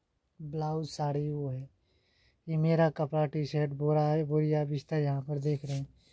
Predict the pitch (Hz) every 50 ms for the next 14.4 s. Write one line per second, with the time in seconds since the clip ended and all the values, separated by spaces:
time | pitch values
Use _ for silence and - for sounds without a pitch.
0 | - - _ _ _ _ _ _ _ _ _ _ 170 165 160 - - - 175 165
1 | 165 160 143 - _ _ _ _ _ _ _ _ _ _ _ _ _ _ _ _
2 | _ _ _ _ _ _ _ _ _ _ _ 151 143 139 135 131 131 120 - -
3 | 135 135 135 - _ _ _ _ _ _ _ _ _ - - - - _ _ _
4 | _ _ 143 139 139 139 135 139 139 135 131 - _ _ _ _ _ _ _ _
5 | _ _ _ _ _ 147 135 131 135 135 135 - 147 143 147 151 151 147 139 -
6 | - - _ _ _ _ _ _ _ _ - 147 139 - 151 156 165 160 165 156
7 | - - 165 156 165 185 196 196 180 170 160 151 139 151 156 151 147 143 - -
8 | - - - - - - - - - - - - 147 147 151 156 170 170 160 208
9 | 208 202 196 208 190 175 170 151 - 175 185 185 175 156 151 156 160 160 160 165
10 | 156 - - 170 151 175 165 131 139 151 147 - - 180 175 143 131 131 - _
11 | _ _ _ _ _ _ _ _ _ _ 170 165 160 156 147 - - _ _ _
12 | _ _ _ - - - - - - - - - 165 196 190 170 170 175 180 185
13 | 170 185 160 170 170 170 160 - 190 180 156 156 160 156 165 165 151 156 147 143
14 | 139 127 160 156 151 151 151